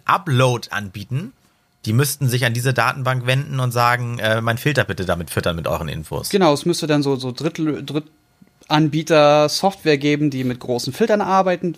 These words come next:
Speaker 2: von die, die man sich dann kaufen kann oder die man sich mieten kann.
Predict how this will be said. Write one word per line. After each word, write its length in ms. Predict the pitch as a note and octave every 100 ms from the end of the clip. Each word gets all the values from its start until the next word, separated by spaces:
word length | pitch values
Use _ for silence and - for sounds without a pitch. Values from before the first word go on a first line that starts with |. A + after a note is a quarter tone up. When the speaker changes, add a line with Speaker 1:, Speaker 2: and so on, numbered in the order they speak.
| -
Speaker 2:
von 200 | D3+ C3+
die, 100 | B2+ _
die 220 | C3+ B2+
man 160 | B2+ A#2
sich 100 | A2+
dann 140 | A2+
kaufen 280 | D3 D3+ D#3+
kann 220 | D3 C#3+
oder 160 | B2 A#2
die 80 | A2+
man 140 | G#2+
sich 160 | G#2+ B2
mieten 240 | F3 F3
kann. 300 | D3+ C#3+